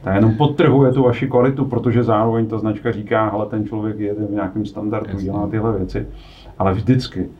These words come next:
Speaker 1: tam musí být podle mě prostě ten člověk a, a ty lidi, mo-, moji, eh, lidé říkají,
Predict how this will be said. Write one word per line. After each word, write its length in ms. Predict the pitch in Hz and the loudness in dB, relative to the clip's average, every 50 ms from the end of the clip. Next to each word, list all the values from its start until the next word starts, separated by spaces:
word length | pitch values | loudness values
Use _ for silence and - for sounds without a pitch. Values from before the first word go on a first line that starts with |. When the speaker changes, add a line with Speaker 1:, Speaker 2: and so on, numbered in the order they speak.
| - - - - | -20 -20 -12 -6
Speaker 1:
tam 180 | 92 95 98 | -4 -2 0
musí 280 | 98 101 98 - - 110 | 0 0 -2 -2 -4 -4
být 240 | 95 95 101 98 95 | -2 -2 -2 -2 -2
podle 240 | 101 95 92 98 98 | -4 -4 -2 0 0
mě 240 | 92 95 98 92 92 92 | 0 0 0 0 -2 -2
prostě 260 | - - - - - | -4 -8 -8 -10 -6
ten 200 | - 101 101 98 | -4 -2 -2 -2
člověk 480 | - - 107 95 87 87 90 87 87 - - - - - - - - - | -2 0 0 0 0 0 0 -2 -2 -4 -8 -12 -16 -18 -20 -20 -8 -4
a, 260 | - 95 95 92 92 - - - - | -2 0 0 -2 -4 -6 -12 -6 -4
a 100 | 101 101 | -2 -2
ty 120 | 101 - | 2 2
lidi, 360 | 107 104 101 101 107 107 104 - - - - - - - - - - - - - - - - - | 2 2 4 4 4 4 2 0 -6 -14 -20 -20 -20 -20 -20 -20 -16 -14 -14 -14 -14 -14 -2 4
mo-, 340 | 131 113 117 123 117 104 101 | 6 6 6 6 4 2 4
moji, 500 | 107 110 113 117 113 110 110 110 110 - - - - | 4 6 6 6 6 6 4 4 0 -4 -10 -14 -8
eh, 320 | 101 104 107 107 - 98 | -4 -2 -2 0 0 0
lidé 240 | 101 104 98 101 98 98 | 0 2 4 4 4 2
říkají, 520 | 101 104 - 113 107 104 107 104 104 98 | 0 -2 -2 0 0 2 2 2 0 -2